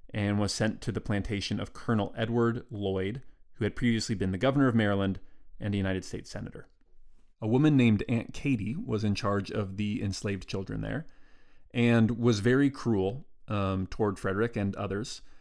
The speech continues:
He would often go hungry many times as she would give his portion of food to her own children. And you talk about some of the people on this episode starting from the bottom and making it to the top, but no one started from the bottom like this. I mean, I can't think of a more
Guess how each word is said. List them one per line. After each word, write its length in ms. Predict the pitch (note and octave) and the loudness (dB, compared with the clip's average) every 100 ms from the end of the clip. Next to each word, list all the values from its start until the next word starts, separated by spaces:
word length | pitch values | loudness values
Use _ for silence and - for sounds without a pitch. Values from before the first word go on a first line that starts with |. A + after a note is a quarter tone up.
| - - | -20 -10
He 220 | - A#2+ | 0 2
would 100 | A2 | 2
often 240 | G2+ A2+ | 0 0
go 120 | G#2 | 0
hungry 320 | F#2 G#2 G#2 A#2 | 0 0 2 4
many 200 | G#2+ A2 | 4 2
times 360 | F#2+ F#2 G2 | 0 -2 -2
as 120 | A2 | -4
she 160 | - - | -4 -2
would 240 | G2+ F#2 | -2 -2
give 220 | - G2+ F#2 | -2 -2 0
his 220 | A#2 A2 | 0 0
portion 340 | A#2+ G2+ G#2 | 0 0 0
of 80 | F#2+ | -2
food 320 | - G2 G2 | -2 -4 -4
to 220 | - G2+ | -4 -4
her 200 | F#2+ F#2+ | -4 -4
own 140 | F#2+ G2+ | -4 -4
children. 400 | A2 A2+ - - - - - - - - - - | -6 -6 -8 -12 -16 -20 -20 -20 -20 -20 -18 -4
And 260 | A#2 G#2+ G#2+ | 2 4 4
you 60 | |
talk 220 | A2+ C#3+ | 4 2
about 200 | - A#2+ | 4 2
some 180 | - B2+ | 4 4
of 40 | G#2+ | 4
the 60 | |
people 300 | - B2 A#2+ | 2 0 2
on 100 | G#2+ | 2
this 140 | G2 A2 | 2 0
episode 360 | G#2 - G2+ | -2 -2 -4
starting 380 | - A#2 G#2+ G#2+ | -2 0 2 2
from 140 | A2 | 2
the 60 | G2+ | 2
bottom 300 | G2 F#2+ F#2+ | 2 2 0
and 160 | F2+ G2+ | 0 2
making 240 | A#2 B2 | 4 4
it 80 | - | 2
to 60 | F2+ | -2
the 120 | G#2+ | -4
top, 320 | G2+ G2 - - - - - - | -2 -4 -6 -16 -20 -20 -20 -4
but 240 | A#2+ B2+ | 0 2
no 140 | A#2+ D#3 | 6 8
one 160 | D#3 | 8
started 280 | C3+ B2 G#2+ | 8 4 4
from 120 | A#2 | 2
the 60 | G#2 | 2
bottom 260 | F#2+ F#2 F#2+ | 2 0 -2
like 200 | F2+ F#2+ | -4 -6
this. 260 | F#2 - | -8 -6
I 60 | G2 | -4
mean, 260 | G2 - - - | -4 -4 -8 -12
I 60 | |
can't 320 | - - B2+ - | -8 -4 -4 0
think 200 | A#2 G#2+ | 0 2
of 100 | F#2+ | 0
a 60 | |
more 480 | F#2+ F#2+ F#2 F2 | 0 0 0 -2